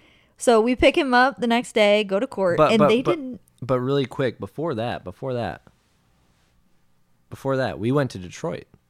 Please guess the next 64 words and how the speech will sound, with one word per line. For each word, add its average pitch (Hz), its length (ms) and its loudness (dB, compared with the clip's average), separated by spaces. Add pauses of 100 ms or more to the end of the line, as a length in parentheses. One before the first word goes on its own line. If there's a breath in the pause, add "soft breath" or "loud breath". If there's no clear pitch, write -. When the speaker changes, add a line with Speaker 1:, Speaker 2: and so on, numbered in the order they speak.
(340)
Speaker 1:
Well, 392 160 -6
yeah. 196 200 -6 (1120)
Speaker 2:
We, 135 180 -2
we 131 160 -2
got, 139 200 0
we 135 100 -4
gotta 147 160 2
keep, - 200 -8
we 151 100 -4
gotta 131 140 -2
keep - 180 -10
the - 60 -16
story. 120 420 -2 (180 soft breath)
We 131 60 -8
gotta 135 100 4
Speaker 1:
Okay. 277 160 4
Speaker 2:
keep 277 80 2
the 196 40 -2
story 175 200 6
Speaker 1:
I - 40 10
Speaker 2:
in 269 60 8
Speaker 1:
didn't 294 120 4
Speaker 2:
line. 277 100 4
Speaker 1:
know 262 40 2
that 247 140 4
we 240 140 4
were 233 220 4
just 226 180 -4
Speaker 2:
No, 151 100 6
no, 151 160 6
we 214 80 4
got, 214 60 4
Speaker 1:
okay. 190 80 4
Speaker 2:
we - 40 2
gotta 135 140 2
keep 131 160 -4
the 131 60 -8
story 135 240 0
in 127 60 2
line. 113 160 -2
Okay, 110 140 -4
we, 127 200 0
we 120 140 0
went, 147 180 0
we 139 100 -8
still 160 180 0
went 165 140 -2
to 160 40 -6
Detroit. 131 460 -4 (100)
Okay, 107 320 -8
after 110 300 -4
Speaker 1:
Okay. 120 100 -2
Speaker 2:
this, 117 140 -4
because, - 520 -14
like 98 160 -10
I 110 80 -6
said, 107 200 -6
we're 104 100 -6
not 107 180 -6
quitters. 220 240 -4
Speaker 1:
Look. 170 220 -6 (480 soft breath)
Speaker 2:
We 131 160 2
explored, 127 680 -2
okay, 101 360 -8